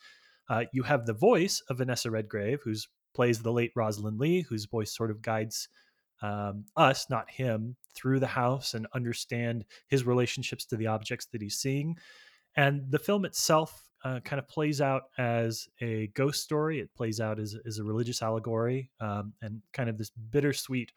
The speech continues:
horror film. We're gonna talk about that a little bit, uh, a lot of bit in detail, and we're gonna break down kind of the, the different pieces of that. But I think one thing that's worth mentioning, uh, one thing that's interesting about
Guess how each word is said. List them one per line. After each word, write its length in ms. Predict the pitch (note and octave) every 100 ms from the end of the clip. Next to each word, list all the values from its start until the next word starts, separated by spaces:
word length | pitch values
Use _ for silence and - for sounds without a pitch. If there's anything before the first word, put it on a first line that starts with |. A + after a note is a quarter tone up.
| - _
horror 260 | - A#2+ A#2
film. 500 | - G#2+ G2 F#2+ G2+ - - - _ -
We're 80 | E3+
gonna 120 | G3
talk 260 | E3+ E3+ E3+
about 260 | D#3+ D3
that 180 | D#3 D3 -
a 60 | C3
little 400 | C3 C#3 D3+ D3+
bit, 300 | C#3 C#3 - _ _ _
uh, 260 | B2 A2+ A2
a 60 | G2+
lot 220 | A#2+ C#3+
of 80 | B2+
bit 180 | B2+ C3 B2+
in 100 | A#2+
detail, 460 | B2 B2 C3 C#3+
and 80 | B2+
we're 80 | A#2
gonna 160 | A#2
break 240 | G#2+ A2+ -
down 200 | G#2+ G#2+
kind 200 | - A2+
of 60 |
the, 100 | G#2 -
the 80 | -
different 340 | A2+ A#2+ A2 -
pieces 420 | A#2+ A2 A2 G#2+
of 80 | G2+
that. 240 | G2 F2+ -
But 220 | C3 A#2+ _ _ _ _ _ _ _ _ -
I 60 | D3+
think 160 | F3+ C#3+
one 220 | D#3 F#3+
thing 160 | G3 F3
that's 180 | D3+
worth 240 | C#3 C3 B2
mentioning, 560 | A2+ G#2+ G#2+ G2 G2 F#2+
uh, 180 | A2 G#2+
one 160 | A#2 A#2
thing 140 | A#2+
that's 160 | A2 C#3
interesting 380 | - - A#2+
about 240 | G#2+ F#2